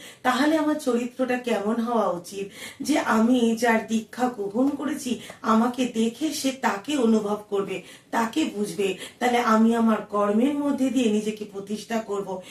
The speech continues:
আমি আমার কর্মের মধ্যে দিয়ে মুক্তি বা মোক্ষ লাভ করব। তবেই তো, ওই যে, তবেই তো আমার সত্যিকারের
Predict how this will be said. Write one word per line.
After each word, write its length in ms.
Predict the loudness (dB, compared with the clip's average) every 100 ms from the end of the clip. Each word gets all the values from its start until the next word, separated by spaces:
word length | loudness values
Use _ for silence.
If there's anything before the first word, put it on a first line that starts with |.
| -12
আমি 320 | 0 4 4 4
আমার 240 | 2 0
কর্মের 520 | -2 0 2 2 4
মধ্যে 360 | 4 2 0 0
দিয়ে 300 | 2 0 -2 -12 -20 -20 -4
মুক্তি 500 | 2 4 2 -2 0
বা 120 | 2
মোক্ষ 460 | 2 0 -2 -4 -2
লাভ 360 | 0 2 0 0 -4
করব। 420 | -6 -6 -8 -12 -16 -10 0
তবেই 360 | 2 2 0
তো, 120 | 2 0 2
ওই 100 | 0
যে, 160 | 0
তবেই 400 | 0 0 0 -2
তো 100 | 0
আমার 380 | 0 2 2 2
সত্যিকারের 840 | 0 -2 -2 -4 -6 -2 -2 0